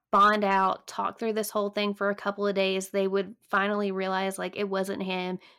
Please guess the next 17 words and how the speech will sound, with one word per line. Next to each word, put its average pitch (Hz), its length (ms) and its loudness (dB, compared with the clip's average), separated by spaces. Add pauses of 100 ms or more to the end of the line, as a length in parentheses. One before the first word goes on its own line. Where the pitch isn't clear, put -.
and 180 140 -2
he 196 140 0
would 190 160 0
be 185 140 -2
home 175 520 -4 (460)
again 165 460 -6
by 160 160 -10
the 165 100 -8
next 160 320 -12
week. - 520 -14 (2000)
That 208 160 2
didn't 240 200 -2
happen, 190 640 -4 (240)
though. - 580 -8 (1080)
Once 202 300 0
he 247 140 2
arrived, 185 580 2